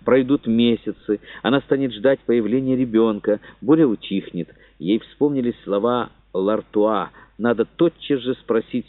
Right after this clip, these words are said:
себя, сколько времени понадобится, чтобы это уже не причиняло страданий. Приблизительно так и получилось. И тут она вспомнила, как Лартуа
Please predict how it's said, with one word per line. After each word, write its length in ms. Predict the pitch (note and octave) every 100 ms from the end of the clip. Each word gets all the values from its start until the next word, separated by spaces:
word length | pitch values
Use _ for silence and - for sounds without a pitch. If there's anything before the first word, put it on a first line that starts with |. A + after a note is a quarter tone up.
| -
себя, 240 | F#2 F#2 -
сколько 380 | - F3+ - D#3+
времени 440 | C#3 C3+ A2 G2
понадобится, 720 | - G2 G#2+ A#2+ C3+ C#3+ A2+
чтобы 320 | - C3 A#2+
это 240 | A#2 - A#2+
уже 340 | A2+ A2 A#2+ - - -
не 140 | A#2
причиняло 720 | - A#2+ - B2 A#2+ G#2+ G2+ -
страданий. 680 | - A2+ G#2+ F#2+ E2 D2+ D2+ - - -
Приблизительно 640 | B2+ D3 F3 G#3 - F3
так 220 | - F3+ - -
и 100 | D3+
получилось. 760 | C#3 G#2+ F2 - F2+ F2 E2 -
И 100 | G2
тут 300 | A#2 A3 A#3
она 300 | A2+ F2+ D#2 - - -
вспомнила, 720 | - - - F#3 G3 E3+ D3
как 220 | C#3 B2+
Лартуа 680 | B2+ C3+ A#2 - D#3 F#3+ F3+